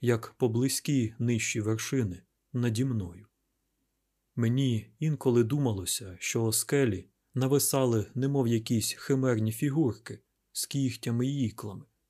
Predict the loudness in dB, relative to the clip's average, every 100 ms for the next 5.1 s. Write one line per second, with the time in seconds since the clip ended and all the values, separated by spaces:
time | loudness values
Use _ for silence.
0 | _ _ -4 -4 -2 -2 0 2 0 0
1 | -6 _ _ -6 0 2 2 2 2 0
2 | -2 -4 -4 -14 _ _ _ _ _ _
3 | _ _ _ _ _ _ -12 -4 0 0
4 | 2 0 2 2 0 0 0 -2 -4 -16
5 | -20